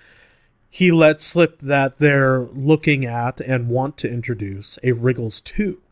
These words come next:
a second, uh, a second item in the line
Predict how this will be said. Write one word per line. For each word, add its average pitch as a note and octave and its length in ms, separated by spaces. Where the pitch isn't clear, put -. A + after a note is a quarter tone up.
a A#2 80
second, B2 520
uh, A2+ 320
a - 80
second E3+ 360
item C#3 280
in A#2+ 100
the A#2+ 80
line A#2+ 640